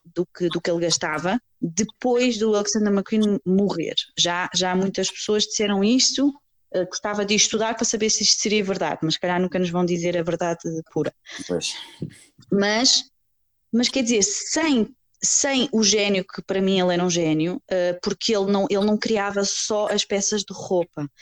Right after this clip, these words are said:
Speaker 1: só que ele conseguia ser genial em todas as fases do processo, desde o conceito, que eram atuais e eram pertinentes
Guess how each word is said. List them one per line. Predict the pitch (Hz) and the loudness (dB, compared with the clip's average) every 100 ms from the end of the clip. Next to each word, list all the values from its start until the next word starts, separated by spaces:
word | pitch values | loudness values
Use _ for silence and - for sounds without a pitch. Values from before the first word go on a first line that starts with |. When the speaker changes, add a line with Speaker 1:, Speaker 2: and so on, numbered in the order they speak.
| - - _ | -20 -20 _
Speaker 1:
só | - 196 | -6 -4
que | - | -2
ele | 262 | -2
conseguia | 262 247 240 - 196 180 165 170 | 0 2 4 2 0 0 2 0
ser | - 190 | 0 0
genial | 175 180 202 190 170 180 | 2 2 4 4 2 2
em | 196 | 0
todas | 202 - 233 233 226 | 0 0 0 0 0
as | 226 | 0
fases | - 220 214 | 0 -2 -2
do | |
processo, | 220 226 - 208 170 - - - - - | -4 -6 -2 0 0 -4 -8 -20 -20 -8
desde | 175 262 254 | 0 2 2
o | 262 | 0
conceito, | 254 233 - 220 175 170 214 254 _ - | 0 2 2 2 0 0 -4 -6 _ -6
que | - 208 214 | -2 0 2
eram | 214 190 170 143 | 2 2 0 -2
atuais | 185 190 - 190 185 175 156 156 - - | -4 -6 -6 -2 -2 0 0 0 -2 -2
e | 190 | 0
eram | 196 190 | 0 0
pertinentes | 175 175 180 170 156 151 - 240 - | -2 -4 -2 0 0 0 -2 -2 -2